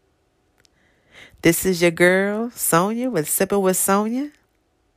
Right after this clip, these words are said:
And I hope, no, I know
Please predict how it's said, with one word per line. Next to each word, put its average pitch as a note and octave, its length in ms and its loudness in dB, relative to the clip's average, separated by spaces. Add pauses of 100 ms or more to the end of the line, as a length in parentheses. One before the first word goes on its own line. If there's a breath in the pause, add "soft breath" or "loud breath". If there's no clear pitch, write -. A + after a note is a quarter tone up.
(720 loud breath)
And D#3+ 640 0 (160)
I A3 180 2
hope, A3+ 500 0 (840)
no, C#3 380 2 (400)
I F#3 240 0
know D#3 640 0